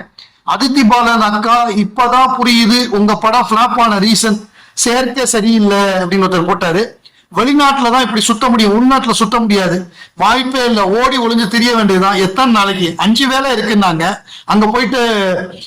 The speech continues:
ஆஹ், இப்படி சுத்திட்டு இருக்காங்க." பிரதீப் பண்ணா பேசின டபுள் மீனிங் மாயா அக்கா, நீங்க பேசினா எயிட்டீன் பிளஸ் அடல்ட் ஜோக் அப்படின்னு ஒருத்தர் போட்டிருக்காரு. லோகேஷ் அண்ணா கிட்ட கதை சொன்னீங்களே, ஷூட்டிங் எப்ப போறீங்க அப்படின்னு ஒருத்தர் போட்டிருக்காரு.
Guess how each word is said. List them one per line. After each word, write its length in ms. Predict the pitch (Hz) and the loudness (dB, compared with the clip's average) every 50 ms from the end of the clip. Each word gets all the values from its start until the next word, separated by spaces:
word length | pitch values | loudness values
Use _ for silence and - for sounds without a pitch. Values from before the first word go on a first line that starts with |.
| _ _ - | _ _ -6
ஆஹ், 180 | 185 185 190 | -4 -2 -2
இப்படி 200 | 196 190 202 202 | -2 -2 -2 -2
சுத்திட்டு 360 | 196 - 214 185 254 247 196 220 | 0 0 0 0 0 -2 0 0
இருக்காங்க." 320 | 196 190 185 185 190 208 | 0 0 0 0 0 -2
பிரதீப் 440 | 202 196 220 233 226 285 294 - - | -2 -2 -2 -2 0 0 -2 -2 -2
பண்ணா 320 | 277 262 240 240 254 254 | -2 0 2 2 2 0
பேசின 440 | 247 247 226 240 233 226 220 226 214 | 0 -2 -2 -2 -2 -2 0 -2 0
டபுள் 240 | 185 202 208 269 254 | 0 0 0 0 2
மீனிங் 360 | 254 269 262 247 254 233 233 - - - _ _ _ - | 2 2 4 2 2 0 0 -6 -18 -20 _ _ _ -2
மாயா 300 | - 220 247 262 269 269 | 0 0 2 2 2 2
அக்கா, 220 | 262 - - 233 226 | 0 0 0 -2 0
நீங்க 300 | 220 220 220 214 196 233 | 0 2 0 0 0 0
பேசினா 140 | 208 - | -2 0
எயிட்டீன் 500 | 254 247 226 240 240 208 277 254 226 196 | 0 0 0 0 -2 0 0 0 2 0
பிளஸ் 140 | - 196 - 196 | 0 -2 -2 -2
அடல்ட் 220 | 190 220 240 240 196 | 0 0 0 0 0
ஜோக் 280 | 175 208 196 202 208 208 185 | 0 0 0 2 2 0 0
அப்படின்னு 220 | 175 220 214 202 | 0 2 0 2
ஒருத்தர் 240 | 185 190 175 170 185 | 2 0 -2 0 0
போட்டிருக்காரு. 500 | 190 185 185 175 175 165 165 190 220 233 - - _ - - - - - - | 0 0 0 0 -2 -2 0 -2 -2 -4 -8 -16 _ -20 -20 -20 -20 -16 -6
லோகேஷ் 420 | 190 220 262 262 - 302 294 233 247 | -2 -2 0 0 0 -2 -2 -2 0
அண்ணா 200 | 240 240 254 247 | 0 0 0 0
கிட்ட 300 | 247 240 208 - 269 262 | 0 -2 -2 -2 -6 -4
கதை 260 | 269 220 220 247 262 254 | -2 -2 -2 0 0 0
சொன்னீங்களே, 560 | 254 247 240 247 226 220 226 226 226 226 226 220 - | 0 2 2 4 4 2 2 2 2 0 0 -2 0
ஷூட்டிங் 260 | 269 294 285 - 320 277 | 0 0 0 0 0 0
எப்ப 280 | 254 240 247 269 262 262 | 2 2 0 0 -2 0
போறீங்க 580 | 254 240 240 220 208 214 208 185 147 - - - _ _ _ - | -2 0 2 2 2 2 2 0 -2 -6 -10 -18 _ _ _ -8
அப்படின்னு 260 | - 185 214 240 233 226 | -4 -2 0 2 2 2
ஒருத்தர் 280 | 190 196 202 185 202 | 2 0 0 0 0
போட்டிருக்காரு. 480 | 214 208 214 202 190 190 180 185 214 | -2 -2 0 0 -2 -2 0 -2 -2